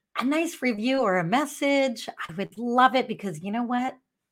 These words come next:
I do this out of the love in my heart. And, um, also, I would love for you to get on my Inner Circle list, which is also when you sign up for it, it's my eleven-week free email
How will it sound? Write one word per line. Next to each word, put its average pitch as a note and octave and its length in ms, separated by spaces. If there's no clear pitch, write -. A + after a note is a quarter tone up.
I F3+ 60
do F3+ 240
this G3 180
out F3 60
of D#3 60
the E3 40
love E3 200
in F3 80
my D#3 180
heart. A3+ 580
And, F3 480
um, G#3+ 240
also, D#4 420
I D4+ 100
would B3+ 200
love D4+ 240
for - 80
you C4+ 160
to C4 80
get A#3 480
on D#4+ 320
my C#4 220
Inner A#3+ 260
Circle G3+ 420
list, C#4+ 320
which G#3+ 300
is A3+ 160
also G#3 840
when G3+ 260
you G#3 100
sign G3+ 420
up - 260
for A#3 280
it, C4+ 240
it's F#3 240
my F#3 380
eleven-week G3+ 720
free A#3 560
email G#3+ 880